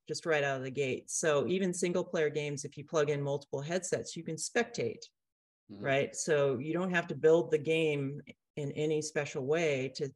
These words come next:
Speaker 1: spectate. You can pass controls around, do hot seat. So I'm sitting here with him and I'm running him through the demo, and I'm wearing a pair of glasses and he's wearing glasses. I'm pointing to things like,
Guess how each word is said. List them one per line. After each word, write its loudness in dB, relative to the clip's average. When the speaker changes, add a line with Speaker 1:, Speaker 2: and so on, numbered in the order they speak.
Speaker 1:
spectate. -2
You -4
can -6
pass -4
controls 0
around, -2
do -6
hot -4
seat. -6
So 6
I'm 6
sitting 4
here 2
with 2
him 0
and -2
I'm -2
running 2
him 0
through 2
the 0
demo, 4
and -2
I'm 4
wearing 4
a -2
pair 2
of 0
glasses -4
and -6
he's -6
wearing -2
glasses. -6
I'm -2
pointing -2
to -8
things -6
like, 0